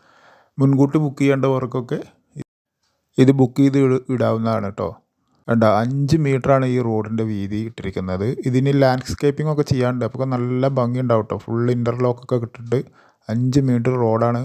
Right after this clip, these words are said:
ഇതിലേക്കുള്ള വഴിയായിട്ട് നമ്മൾ സെറ്റ് ചെയ്തിട്ടുള്ളത്.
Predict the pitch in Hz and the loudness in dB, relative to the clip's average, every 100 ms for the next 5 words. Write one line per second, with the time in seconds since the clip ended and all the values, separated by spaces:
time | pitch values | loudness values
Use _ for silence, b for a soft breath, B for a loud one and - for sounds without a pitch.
0 | 180 - 117 113 113 120 117 120 - b | -8 -8 -2 0 -2 -2 -2 -4 -8 b
1 | b b b 113 113 117 127 123 120 123 | b b b 0 2 4 2 2 -2 -6
2 | - - 117 110 117 - - - 120 - | -6 -12 -8 -4 -4 -6 -10 -8 -8 -6
3 | 123 120 110 - 113 101 110 | 0 2 2 -2 -2 0 -2